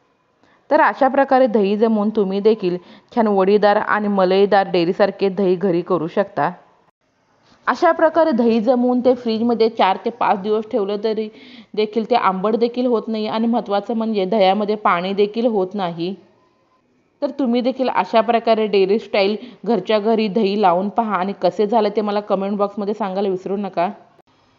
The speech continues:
आणि नेहमीप्रमाणे माझी तुम्हाला ही रेसिपी आवडली असेल तर नक्की लाईक करा, जास्तीत जास्त मित्रमैत्रिणींना शेअर करा. अशा नवनवीन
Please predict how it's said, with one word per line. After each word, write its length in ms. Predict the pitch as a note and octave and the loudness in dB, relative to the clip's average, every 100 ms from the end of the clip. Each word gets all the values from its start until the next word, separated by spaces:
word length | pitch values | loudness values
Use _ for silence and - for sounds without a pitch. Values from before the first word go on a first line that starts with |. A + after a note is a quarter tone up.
| _ | _
आणि 160 | - A#3+ | -6 -2
नेहमीप्रमाणे 640 | A#3+ G#3+ A3+ A#3 A#3 A3+ | 0 0 0 2 2 0
माझी 260 | A3+ G3+ F#3 | 0 -2 -2
तुम्हाला 280 | A3 G#3+ G#3+ | -4 -2 0
ही 60 | |
रेसिपी 380 | G3 E3+ G#3 G3+ | 0 -2 -4 -2
आवडली 380 | G#3 F3 F#3 F#3+ | 2 2 0 -2
असेल 280 | F#3+ G3 F#3+ | -4 -4 -8
तर 40 | |
नक्की 400 | - F3+ - A3 | -8 -10 -6 -2
लाईक 280 | G3 F#3 F#3+ - | 2 0 0 -2
करा, 240 | G3 F#3+ G3 - - - E3+ | 2 2 0 -10 -20 -10 -4
जास्तीत 320 | G3+ - A#3+ | -4 -4 -6
जास्त 220 | G#3+ A#3+ A#3+ | -2 -2 -2
मित्रमैत्रिणींना 840 | A3 A3+ A3+ G3+ F3+ F#3+ F#3+ F#3+ G3 | -4 -4 -4 -4 -6 -8 -6 -8 -6
शेअर 300 | - F#3 F#3+ | -2 -2 -2
करा. 300 | G3 F3+ F3+ - - _ _ | 0 0 0 -4 -20 _ _
अशा 280 | - A3 C#4 | -10 -4 -2
नवनवीन 720 | C4 A3 A3 A#3 A#3 A#3 A3+ | 0 -2 0 0 0 -2 -2